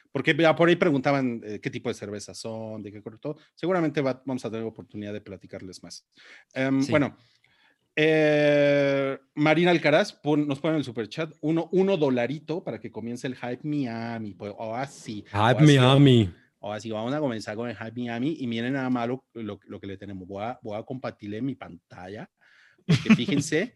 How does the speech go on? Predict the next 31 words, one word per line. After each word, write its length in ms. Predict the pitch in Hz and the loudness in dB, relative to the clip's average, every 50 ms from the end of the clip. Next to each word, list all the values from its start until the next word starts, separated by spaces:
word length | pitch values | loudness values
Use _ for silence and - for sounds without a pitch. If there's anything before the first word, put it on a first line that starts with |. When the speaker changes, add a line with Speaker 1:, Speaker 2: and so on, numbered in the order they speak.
| _ _ _ | _ _ _
Speaker 3:
<laughs> 140 | - _ _ | -20 _ _
Speaker 1:
fíjense 360 | - 135 131 143 160 156 165 | -2 0 0 0 0 0 -2
ustedes 380 | 156 151 - 135 127 135 151 143 | -4 -2 -2 0 0 0 0 -2
que 120 | - 123 | -4 -6
fue 240 | - - 117 117 123 123 | -4 -4 -4 -4 -4 -4
esta 300 | 120 120 - _ - 143 | -8 -10 -6 _ -4 -2
mu-, 180 | 147 143 135 - | -2 -2 -4 -4
esta 300 | 127 120 113 - 139 135 | -6 -6 -6 -4 -4 -2
muy 260 | 139 131 123 127 131 | -2 -2 -2 -2 -2
bonita 380 | 127 151 147 139 117 - 151 | 0 0 0 -2 -2 -4 -4
tradición 600 | 156 156 147 131 110 101 - - - 113 104 101 107 | -4 -2 -2 -2 -4 -8 -10 -12 -12 -10 -10 -8 -8
mex-, 200 | 110 123 135 - 151 | -8 -10 -10 -8 -8
mexicana 920 | 139 131 127 - 113 - _ - 110 101 92 92 92 98 101 113 143 - - - - - - - | -8 -8 -8 -10 -16 -20 _ -14 -12 -12 -10 -12 -12 -12 -12 -12 -12 -14 -16 -20 -20 -20 -6 -2
del 240 | - 131 160 - - | 0 2 2 2 4
Speaker 3:
De 80 | - 185 | 2 2
Speaker 1:
Día 60 | 160 151 | 4 4
Speaker 3:
la 40 | - | 4
Speaker 1:
de 60 | - | 4
Speaker 3:
calaca. 420 | 143 131 127 135 135 135 139 - 120 | 4 6 6 6 6 6 4 4 2
Speaker 1:
Muertos, 220 | 120 - - - - _ _ _ _ _ _ - | 0 0 -4 -10 -20 _ _ _ _ _ _ -16
el 60 | 101 98 | -14 -10
Día 100 | 104 107 | -6 -4
de 100 | 120 139 | -4 0
Muertos, 360 | 151 147 135 135 131 131 131 | 0 2 2 2 2 0 0
el 100 | 117 110 | -2 -2
Día 140 | 110 117 113 | -2 -2 0
de 60 | 120 | 0
la 140 | 135 147 143 | 0 0 2
Calaca. 680 | - 143 131 117 110 107 104 107 110 - - 107 95 - - - - _ _ _ _ | 2 0 0 0 -2 -4 -4 -6 -6 -8 -10 -14 -16 -16 -18 -20 -20 _ _ _ _
Y, 140 | - 120 117 | -8 -6 -4
Speaker 2:
Sí. 400 | 117 113 113 113 113 110 110 104 | -2 -2 -2 -2 -4 -4 -6 -10